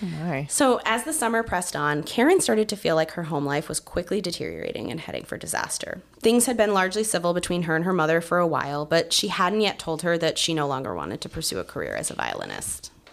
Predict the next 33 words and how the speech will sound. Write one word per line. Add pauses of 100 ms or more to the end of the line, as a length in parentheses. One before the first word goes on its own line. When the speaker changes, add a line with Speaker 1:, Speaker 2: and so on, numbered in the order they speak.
(180)
Speaker 1:
Ooh,
yeah,
I
wouldn't
wanna
have
that
conversation
either.
Speaker 2:
<laughs>
Karen
was (100)
terrified
of
what
her
mother
might
say, (160)
more
so
of
what
she
might
do
if
she
shattered
that
dream
for
her.